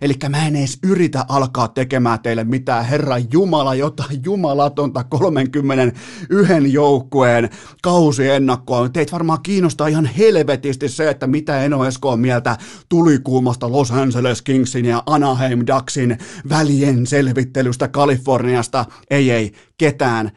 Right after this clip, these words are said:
ei kiinnosta, ei edes pelaajien vanhempia. Jos oot Rasmus Kupari, vaikka faija tai mutsi, niin sua saattais kiinnostaa, mutta muita ei edes vähän alusta, joten, ää, lähdetään joukkueesta. Nää on totta kai, kaikki nää on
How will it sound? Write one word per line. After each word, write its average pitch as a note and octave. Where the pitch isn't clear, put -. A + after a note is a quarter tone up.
ei B2+
kiinnosta, A2+
ei D3
edes A#2
pelaajien A2
vanhempia. A#2+
Jos D#3
oot D3+
Rasmus C#3+
Kupari, B2+
vaikka A#2+
faija C3
tai B2
mutsi, B2+
niin C#3+
sua D#3
saattais C#3+
kiinnostaa, A#2
mutta B2+
muita A#2
ei C#3+
edes A#2
vähän A#2
alusta, A#2
joten, A#2+
ää, A3+
lähdetään D4+
joukkueesta. C#3+
Nää A3
on A3+
totta G#3
kai, F3
kaikki E3+
nää D3
on C3